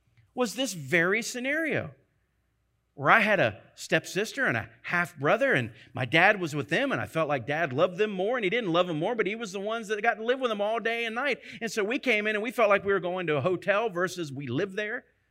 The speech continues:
And all those things, they, they just, you, you see they have an effect, right? And so here we have a much more difficult scenario.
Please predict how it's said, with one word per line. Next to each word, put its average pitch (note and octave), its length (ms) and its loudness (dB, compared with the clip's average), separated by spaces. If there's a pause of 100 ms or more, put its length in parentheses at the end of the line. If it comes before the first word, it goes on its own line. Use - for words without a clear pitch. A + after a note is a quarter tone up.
(1000)
And B3 100 -2
all D4 200 4
those D#4 240 2
things, G3+ 200 0
they, A3 200 0
they A#3+ 160 2
just, A#3+ 340 -4 (240)
you, - 120 -6
you B3+ 260 -2
see E4+ 160 0
they E4+ 120 2
have A3 200 0
an F3 60 -2
effect, D#4 360 -6
right? G3 280 -4 (1900)
And A#3+ 80 -2
so B3+ 200 4
here E4+ 260 2
we A#3 160 0
have G#3 400 4 (400)
a E3+ 80 -2
much A#3+ 280 0
more G3 140 -2
difficult A#2 440 -6
scenario. G2 440 -10